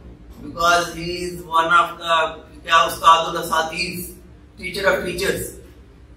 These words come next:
So I am lucky to have worked with him for about three years, and there are many oculoplastic procedures which I perform routinely, like squint,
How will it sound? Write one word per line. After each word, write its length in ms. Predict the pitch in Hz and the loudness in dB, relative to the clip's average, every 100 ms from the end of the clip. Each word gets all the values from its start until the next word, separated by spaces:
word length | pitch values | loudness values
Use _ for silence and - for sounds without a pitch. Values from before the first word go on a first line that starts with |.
| - - - | -20 -20 -18
So 260 | 135 143 | -6 -2
I 180 | 143 160 | 2 4
am 120 | 180 180 | 4 4
lucky 420 | 175 - - - | 4 2 -6 -8
to 340 | - 175 175 170 | -10 -8 -6 0
have 340 | 165 165 165 | 4 4 4
worked 320 | 170 175 175 | 0 0 -4
with 260 | 160 160 156 | -10 -10 -8
him 300 | 165 165 - | -10 -10 -10
for 180 | 156 156 | -8 -6
about 480 | 156 151 151 156 | -6 -6 -8 -12
three 140 | 156 170 | -12 -8
years, 560 | 170 170 190 - - - - - _ _ - _ - | -4 -2 -2 -4 -12 -18 -20 -20 _ _ -20 _ -8
and 240 | 156 156 | -8 -4
there 200 | 160 160 | 0 2
are 140 | 165 | 2
many 240 | 165 165 175 | 0 -2 2
oculoplastic 960 | 175 160 156 151 156 151 156 156 - | 2 2 -6 -2 -2 -2 -4 -14 -16
procedures 600 | 151 143 147 143 151 151 | -14 -12 -12 -4 -2 -2
which 200 | 147 151 156 | -4 -8 -8
I 100 | 151 | -10
perform 480 | - - 143 143 | -12 -6 -4 -4
routinely, 680 | 143 143 147 147 151 156 151 | -8 -12 -8 -8 -8 -8 -4
like 360 | 143 139 - - - - _ | -4 -4 -10 -18 -20 -20 _
squint, 580 | - - 151 160 160 - | -20 -10 -6 -4 -6 -8